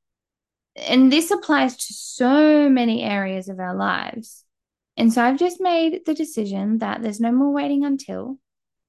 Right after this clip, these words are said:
it's just do. If I feel called to do something, if I feel like I should be doing something, then I'm making a decision that I'm not going to put all these excuses about why I need to wait until I do it.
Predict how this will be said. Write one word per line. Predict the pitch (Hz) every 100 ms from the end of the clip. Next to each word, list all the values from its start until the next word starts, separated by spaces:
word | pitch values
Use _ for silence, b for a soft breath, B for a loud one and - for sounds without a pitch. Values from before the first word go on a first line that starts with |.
| _
it's | - 202 -
just | - 240 -
do. | 285 226 208 - _ -
If | 220 -
I | 220 240
feel | - 277 269 262 - _ _ _ _ _ -
called | - 247 247 262 254
to | -
do | 247
something, | 233 247 233
if | 240
I | 233
feel | 226 247
like | 233 233 233
I |
should | 220 240 220
be | 214
doing | 208 208
something, | 202 - 220 226 269 262 _ _ _ _
then | 220 214 208 208 220 -
I'm | 214 220 220 220 226 _ -
making | 240 214 220 233 220
a | 214
decision | 208 208 196 196 196
that | 196
I'm | 196 202
not | -
going | 233 226 233 233
to | - 208 208 208 b b _ _ -
put | 233
all | -
these | 220 226 220
excuses | - - - 220 202 226
about | 208 208 -
why | 208 202
I | 208
need | 208 214
to | -
wait | 202 196 208
until | - 196 214
I | 196
do | 190 202 196
it. | 262